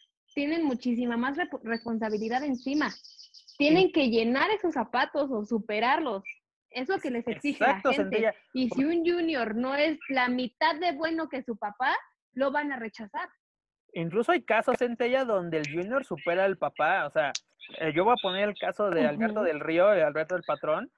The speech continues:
Speaker 2: Yo creo que él superó a su papá, ¿no? O sea, él, eh, Dos Caras fue un grande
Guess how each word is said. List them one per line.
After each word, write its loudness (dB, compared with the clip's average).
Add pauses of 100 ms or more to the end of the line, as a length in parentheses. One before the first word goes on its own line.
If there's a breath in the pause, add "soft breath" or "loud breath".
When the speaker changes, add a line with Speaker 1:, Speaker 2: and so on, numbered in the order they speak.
(300)
Speaker 2:
Yo -4
creo -2
que 0
él -2
superó 0
a 2
su -6
papá, 0 (140)
¿no? -4
O 0
sea, 4
él, -2 (160)
eh, -4
Dos -2
Caras 2
fue -4
un -6
grande 0